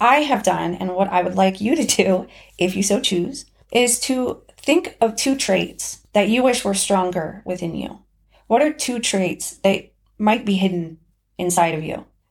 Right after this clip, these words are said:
You know, when I think about it, I immediately think of confidence, for me at least. Confidence,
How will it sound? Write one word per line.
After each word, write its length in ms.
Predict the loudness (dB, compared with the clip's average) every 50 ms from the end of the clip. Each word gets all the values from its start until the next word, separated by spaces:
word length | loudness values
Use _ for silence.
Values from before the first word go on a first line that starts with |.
| _ -2
You 80 | 2
know, 180 | 4 4 4 4
when 380 | 2 -4 -8 -4 0 2 4
I 80 | 4 4
think 180 | 2 2 2 4
about 240 | 4 4 4 4
it, 120 | 2 0 0
I 140 | 2 2 2
immediately 560 | 2 0 -2 -2 0 0 0 0 0 -2 -4
think 200 | -4 -4 -4 -4 -2
of 340 | 0 0 2 2 0 -2 -4 -12 _ _ -6
confidence, 680 | -2 0 0 0 0 0 -2 -2 -4 -6 -8 -10 -12 _
for 160 | -4 -2 0
me 220 | 2 2 2 0 0
at 80 | -4
least. 400 | -6 -8 -6 -6 -8 -10 -12 -14 _ _ _ _ _ _
Confidence, 760 | 0 2 2 2 2 2 2 2 2 0 -2 -2 -4 -6 -10